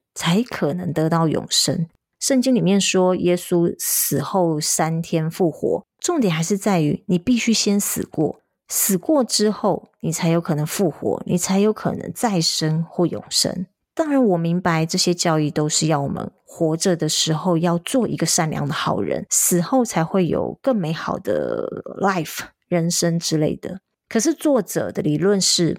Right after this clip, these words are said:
不要去想这些死不死、生不生的问题，因为那些就是造就你不快乐的原因。书里举了一个很简单的例子哦，但这个例子让我印象非常深刻。他说，你看着你的手表，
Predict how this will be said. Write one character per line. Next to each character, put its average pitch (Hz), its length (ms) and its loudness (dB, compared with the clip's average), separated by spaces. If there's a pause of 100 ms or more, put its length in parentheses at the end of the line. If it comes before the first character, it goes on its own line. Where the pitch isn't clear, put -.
(120)
不 175 80 4
要 214 160 4
去 202 160 -2
想 160 280 0
这 151 120 -4
些 160 180 0
死 - 260 -2
不 175 160 2
死、 - 320 0
生 170 240 0
不 175 60 -6
生 165 240 -2
的 151 100 -2
问 156 240 -2
题， - 280 -10
因 220 180 2
为 240 260 2
那 220 160 4
些 175 280 0
就 165 240 -2
是 - 160 -4
造 156 240 -2
就 151 180 0
你 151 180 -4
不 - 100 -8
快 180 220 0
乐 156 160 2
的 175 120 -8
原 57 200 -6 (220)
因。 160 160 -12 (120)
书 - 260 2
里 262 120 2
举 151 240 0
了 135 60 2
一 156 100 4
个 185 140 2
很 160 160 -2
简 160 240 -2
单 147 180 -2
的 156 80 -2
例 170 220 -4
子 - 260 -12
哦， - 180 -8 (120)
但 277 180 0
这 262 160 -2
个 185 120 -2
例 180 240 0
子 - 240 -8
让 175 220 0
我 - 100 -4
印 180 140 2
象 165 220 0
非 175 320 -2
常 170 280 -2
深 151 340 0
刻。 - 320 -6 (300)
他 226 120 2
说， 220 300 2 (120)
你 196 120 2
看 285 180 0
着 214 120 2
你 160 100 0
的 156 80 0
手 156 240 0
表， - 380 -6